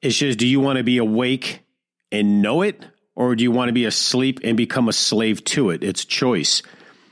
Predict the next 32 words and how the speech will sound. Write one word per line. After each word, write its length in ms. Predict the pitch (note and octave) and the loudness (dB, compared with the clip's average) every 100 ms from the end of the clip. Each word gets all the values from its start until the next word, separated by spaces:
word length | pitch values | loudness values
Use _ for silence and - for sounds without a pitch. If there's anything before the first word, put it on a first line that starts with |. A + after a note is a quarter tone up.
| _ _ - - - _ _ _ | _ _ -20 -20 -20 _ _ _
But 160 | C3+ B2+ | -4 0
Brazil, 840 | D3 C#3+ F#2+ A#2 G#3 F#3 C2 - _ - | 0 0 0 0 0 0 -4 -12 _ -8
a 280 | A#2 A#2+ A2+ | -4 -2 0
huge 500 | A2 E3+ B3 D3+ A2 | 2 2 2 0 0
nation, 580 | A#2 G2+ - G#2 G#2+ - | 0 0 0 0 0 -2
is 160 | A#2+ - | -4 -2
falling 340 | C3+ B2 A#2+ | 0 0 0
to 100 | B2 | 0
the 80 | G#2+ | -2
communists. 680 | - G#2+ G#2+ G#2 D3 - - - _ _ _ _ _ _ _ _ _ _ - | -2 -2 0 0 0 -2 -4 -6 _ _ _ _ _ _ _ _ _ _ -4
America 300 | B2 G3+ - | 0 0 0
is 140 | B2 | 0
only 200 | C3 C3+ | 2 2
a 60 | A#2+ | 0
few 220 | - C3 | 0 0
steps 340 | - C3 A2+ A2+ | 0 -2 -2 0
away. 480 | G#2+ D3 C#3 C#3 _ _ _ _ _ _ _ _ _ - | 0 0 -2 -4 _ _ _ _ _ _ _ _ _ -2
The 100 | B2 | 0
attempt 380 | - D#3 G3+ D3 | 0 -2 0 0
is 160 | A#2+ | 0
there. 440 | A2 A2+ D3 E3 - _ B2+ | 0 0 0 -2 -8 _ -2
I 120 | C3+ | 0
hear 200 | D3+ D#3 | 2 2
'em 80 | C#3 | 2
in 100 | A#2 | 0
Congress 460 | B2+ B2 A#2+ A2+ | 0 0 0 0
talking 340 | - A2+ - A#2 | 0 -2 0 0
about, 240 | G#2+ G#2+ | 0 0
"Oh, 320 | C3 B2 B2+ A#2+ | 0 0 2 2
we're 400 | A#2+ C3+ A#2+ F#2+ | 2 0 0 -2
capitalist," 880 | - A#2 A2+ - A2+ A2+ A2+ - | -2 -2 -2 0 0 2 0 0
and, 160 | F#2 | -2